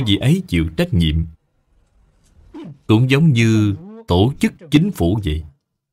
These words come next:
Cấp trên trong chính phủ, một vị thị trưởng. Tất cả những văn kiện thông báo do thị trưởng ban hành này đều là do nhân viên, thư ký, trưởng khoa, cấp dưới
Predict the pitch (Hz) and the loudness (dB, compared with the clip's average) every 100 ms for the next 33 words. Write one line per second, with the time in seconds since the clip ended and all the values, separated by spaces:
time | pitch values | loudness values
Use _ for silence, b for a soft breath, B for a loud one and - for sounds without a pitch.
0 | _ _ 160 175 - 139 135 117 110 101 | _ _ -2 -2 2 2 2 0 -2 2
1 | 156 170 82 85 139 - _ _ _ _ | 0 2 0 0 -2 -8 _ _ _ _
2 | - 107 110 104 98 101 95 98 92 87 | -6 0 0 2 0 2 0 0 0 -2
3 | 120 165 _ _ _ _ _ _ _ _ | -2 -6 _ _ _ _ _ _ _ _
4 | _ _ _ _ _ - 170 - 107 110 | _ _ _ _ _ -2 -2 0 0 2
5 | 101 156 180 123 139 139 120 95 87 110 | 2 0 -2 0 2 2 2 2 0 -2
6 | - 135 131 123 131 202 156 131 98 90 | 0 0 0 0 0 0 0 2 2 2
7 | 95 147 147 135 104 82 80 78 82 208 | 0 0 0 0 0 0 0 -2 -4 -12
8 | 214 - _ _ _ _ _ 107 110 107 | -20 -20 _ _ _ _ _ 0 4 4
9 | 104 98 98 131 139 139 120 123 120 113 | 2 0 0 0 -2 -4 0 0 0 0
10 | 117 123 117 107 131 123 - 127 190 226 | 2 2 0 0 4 4 2 0 0 -6
11 | _ _ - 90 113 - 117 113 - - | _ _ -2 -2 0 -2 -4 -4 -10 -20
12 | - - 151 - 131 127 170 | -20 -8 -6 -4 0 2 2